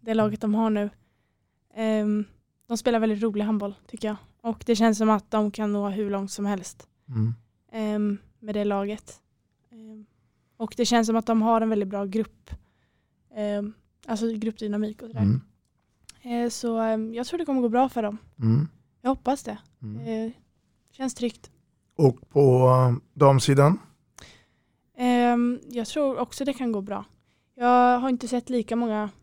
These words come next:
Speaker 1: de har inte haft lika många matcher, liksom, det laget de har tagit ut nu.
Speaker 2: Nej.
Speaker 1: Ehm, men, eh,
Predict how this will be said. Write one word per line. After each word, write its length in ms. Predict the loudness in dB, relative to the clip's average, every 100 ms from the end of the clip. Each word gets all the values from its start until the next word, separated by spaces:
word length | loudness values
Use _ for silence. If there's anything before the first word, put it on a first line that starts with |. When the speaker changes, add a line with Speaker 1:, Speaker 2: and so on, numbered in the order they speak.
| _
Speaker 1:
de 120 | -2 0
har 60 |
inte 120 | 2
haft 140 | -2 -4
lika 200 | -4 -2
många 140 | 0
matcher, 300 | 0 -2 -4
liksom, 260 | -6 -4 -2
det 120 | 0
laget 280 | 0 -2 -4
de 100 | -4
har 60 |
tagit 260 | -4 -6 -4
ut 260 | -6 -6 -8
nu. 120 | -2
Speaker 2:
Nej. 220 | 0 0 -4 _ _ _ _ _ _ _
Speaker 1:
Ehm, 460 | -2 0 0 -2 -4 -14 _ _ _ _ -4
men, 400 | 2 4 4 2
eh, 380 | 2 0 -4